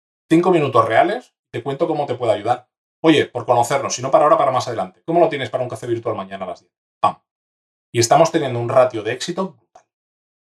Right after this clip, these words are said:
Porque la gente está cansada de correos, porque a la gente no le gusta leer,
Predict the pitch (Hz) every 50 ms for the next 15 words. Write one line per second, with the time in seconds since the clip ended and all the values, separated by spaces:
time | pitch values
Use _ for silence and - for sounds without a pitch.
0 | _ _ - 123 123 123 123 117 - 151 147 147 165 147 - - - 135 - 139
1 | 123 117 - - 131 131 131 110 113 - 101 95 101 101 95 - _ - 120 120
2 | 110 110 - - - 131 - 120 110 117 117 113 - 123 117 - - - 101 87
3 | 87 87 -